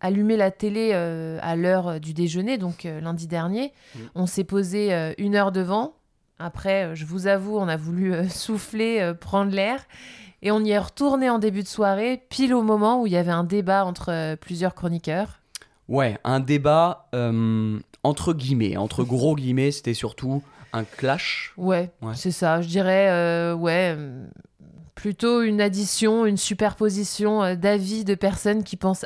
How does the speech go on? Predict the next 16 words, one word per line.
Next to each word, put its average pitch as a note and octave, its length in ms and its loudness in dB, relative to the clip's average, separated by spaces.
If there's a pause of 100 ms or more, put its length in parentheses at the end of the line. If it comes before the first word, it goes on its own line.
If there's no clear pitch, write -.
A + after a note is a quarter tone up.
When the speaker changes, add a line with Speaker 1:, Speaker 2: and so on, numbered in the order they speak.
(100)
Speaker 1:
à B3 120 0
peu D4+ 160 -6
près C4 200 -4
pareil G#3+ 500 0
sur - 240 -2
les F#3+ 100 0
mêmes G3 220 0
sujets. G3 460 -2 (600)
Et G3+ 320 4
on G3 80 0
s'est G3 180 -2
fait D4+ 160 0
cette C4+ 220 0
réflexion, G#3 580 -4
on C#4+ 220 -2
a E3+ 140 0